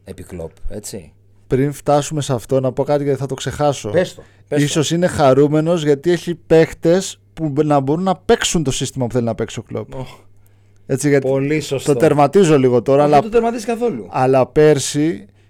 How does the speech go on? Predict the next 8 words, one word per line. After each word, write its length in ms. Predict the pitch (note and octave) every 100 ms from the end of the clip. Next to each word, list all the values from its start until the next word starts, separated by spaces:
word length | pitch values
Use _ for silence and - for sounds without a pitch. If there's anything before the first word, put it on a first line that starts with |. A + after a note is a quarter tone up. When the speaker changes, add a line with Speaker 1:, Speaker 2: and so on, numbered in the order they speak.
| -
Speaker 2:
με 240 | B2+ B2+
Χέντερσον, 800 | B2+ F3 F3+ D#3 C3 - B2+ A#2+
Μίλνερ, 600 | C#3+ E3+ D#3+ B2+ A2+ G#2
Κεϊτά, 640 | - C3 B2 - E3 C#3+
Τσάμπερλεϊν 800 | - - E3 D3 B2 A#2 A2+ G#2+ -
και 140 | B2+
Φάμπιο 320 | - D3 D#3
Καρβάλιο, 880 | D3+ B2 A2+ A#2+ A#2+ B2 C3+ F3 G3+